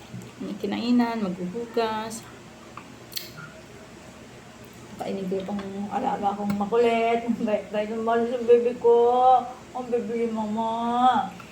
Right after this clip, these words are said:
Okay, oh. Tingnan nyo to. Okay. Tingnan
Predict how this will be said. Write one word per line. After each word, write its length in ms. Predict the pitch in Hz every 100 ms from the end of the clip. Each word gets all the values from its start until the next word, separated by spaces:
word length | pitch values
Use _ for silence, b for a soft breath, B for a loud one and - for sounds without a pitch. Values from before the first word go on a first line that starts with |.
| - - 190 185 185 - - - - - - - - - - - - -
Okay, 180 | 185 -
oh. 140 | - - 220
Tingnan 320 | 214 208 190
nyo 60 | -
to. 140 | - - - - - - - - - - - - -
Okay. 160 | 185 - - - - - - - - - - - - - - -
Tingnan 160 | 269